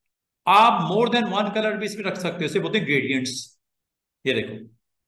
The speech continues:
ये देख रहे हो shade, दो shades में आ गया। ये आप linear है, इसको radial कर लो, इसको angle कर लो,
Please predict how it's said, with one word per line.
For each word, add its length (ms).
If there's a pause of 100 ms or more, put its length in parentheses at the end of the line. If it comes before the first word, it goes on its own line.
(1200)
ये 60
देख 140
रहे 100
हो 60
shade, 520 (560)
दो 220
shades 320
में 120
आ 120
गया। 220 (680)
ये 180 (800)
आप 520
linear 400
है, 440
इसको 160
radial 380
कर 140
लो, 360 (960)
इसको 300 (600)
angle 320
कर 200
लो, 380